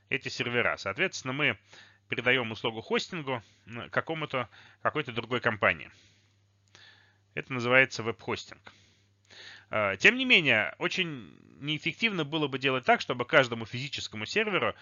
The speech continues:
соответствовало только один какой-то веб-сайт или веб-сервер. Естественно, для больших нагрузок это так, но если мы говорим про какие-то более простые веб-сайты, типа домашние странички,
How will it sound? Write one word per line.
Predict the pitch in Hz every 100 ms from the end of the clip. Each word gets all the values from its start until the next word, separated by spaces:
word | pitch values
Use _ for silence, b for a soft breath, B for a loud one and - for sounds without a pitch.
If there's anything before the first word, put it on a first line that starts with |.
| B -
соответствовало | 120 107 156 - - 131 123 110 -
только | 143 127 -
один | 113 113 143 127 - b b b b
какой-то | 107 - 123 117
веб-сайт | 104 - - 156 139
или | 113
веб-сервер. | 113 113 - 110 90 82 B B
Естественно, | - - 170 - 120
для | 113 117
больших | 107 120 135 -
нагрузок | 113 110 110 98 -
это | 101
так, | - 220 - B B -
но |
если | 127 -
мы | 123 120
говорим | 127 123 107
про | 107
какие-то | 113 123 104
более | 101 110 92
простые | 98 104 - 98
веб-сайты, | 87 - 190 160
типа | 127 -
домашние | 98 95 101 - 85
странички, | - 101 190 - -